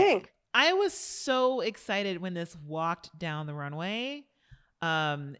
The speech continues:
Speaker 2: and I, and I, it's, the model is amazing. Um,
Speaker 1: Yes.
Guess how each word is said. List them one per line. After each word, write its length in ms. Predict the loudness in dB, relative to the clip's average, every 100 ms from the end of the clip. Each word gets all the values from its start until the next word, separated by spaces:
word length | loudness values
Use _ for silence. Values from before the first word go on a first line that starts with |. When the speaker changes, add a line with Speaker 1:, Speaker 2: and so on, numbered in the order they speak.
| -6
Speaker 2:
and 100 | 0
I, 300 | 2 0 -2 _
and 80 | -2
I, 200 | -2 -2 -6
it's, 300 | -10 -10 -16 -18 _ _ _ -10
the 80 | -4
model 280 | -2 0 -2
is 100 | -2
amazing. 540 | -4 -4 -6 -8 -10 _ _ -20 _ _ -4
Um, 320 | -2 2 6
Speaker 1:
Yes. 400 | 6 4 -10